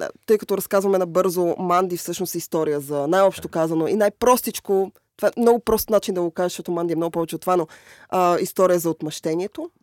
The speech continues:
Speaker 2: Художествено
Speaker 1: Мъж,
Speaker 2: отмъщение обаче.
Speaker 1: художествено отмъщение
Speaker 2: Художествено
Speaker 1: към,
Speaker 2: направо,
Speaker 1: а,
Speaker 2: м,
Speaker 1: един
Speaker 2: да.
Speaker 1: мъж, а, тръгва срещу група от, а, така, хора, които
Speaker 2: Е, те са от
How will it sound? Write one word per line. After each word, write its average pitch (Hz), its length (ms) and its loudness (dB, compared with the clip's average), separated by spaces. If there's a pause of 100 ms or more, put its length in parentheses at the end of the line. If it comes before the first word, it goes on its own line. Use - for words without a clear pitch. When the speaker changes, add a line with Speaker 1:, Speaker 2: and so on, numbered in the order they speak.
Speaker 2:
Художествено 107 680 0
Speaker 1:
Мъж, 98 80 -6
Speaker 2:
отмъщение 87 480 -12
обаче. 85 100 -16
Speaker 1:
художествено 208 460 2
отмъщение 196 360 0
Speaker 2:
Художествено 285 380 2
Speaker 1:
към, - 60 -
Speaker 2:
направо, 123 580 -6
Speaker 1:
а, - 140 -4
Speaker 2:
м, 220 200 2
Speaker 1:
един 226 220 6
Speaker 2:
да. 311 60 6
Speaker 1:
мъж, 285 560 2
а, 247 100 -4
тръгва 220 640 -2
срещу 190 300 -6
група 196 360 6
от, 156 420 0
а, 139 480 -2 (560)
така, 143 500 -8
хора, 294 480 2
които 233 520 0
Speaker 2:
Е, - 20 2
те 240 120 2
са - 120 -4
от 240 100 -8